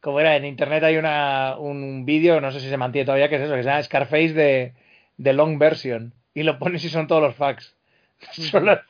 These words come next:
Speaker 1: fuck, fucking, fucking, fucking, y Al Pacino ahí, vendiendo ginebra. Pues,
Speaker 2: Venga.
Speaker 1: eh, joder, qué
Speaker 2: Vamos,
Speaker 1: maravilla,
Speaker 2: vamos
Speaker 1: tío.
Speaker 2: entonces ya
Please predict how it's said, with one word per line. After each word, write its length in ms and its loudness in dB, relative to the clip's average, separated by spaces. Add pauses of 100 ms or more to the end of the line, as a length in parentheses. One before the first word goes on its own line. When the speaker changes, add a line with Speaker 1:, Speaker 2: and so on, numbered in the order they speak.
Speaker 1:
fuck, 280 -6
fucking, 380 -2
fucking, 400 -2
fucking, 460 -2
y 80 -6
Al 180 -6
Pacino 440 -14
ahí, 200 -18 (220)
vendiendo 360 0
ginebra. 440 -10 (640)
Pues, 340 2
Speaker 2:
Venga. 140 0
Speaker 1:
eh, 280 0
joder, 260 -8
qué 40 -4
Speaker 2:
Vamos, 100 -2
Speaker 1:
maravilla, 400 -4
Speaker 2:
vamos 260 -8
Speaker 1:
tío. 60 -14
Speaker 2:
entonces 260 -10
ya 120 -4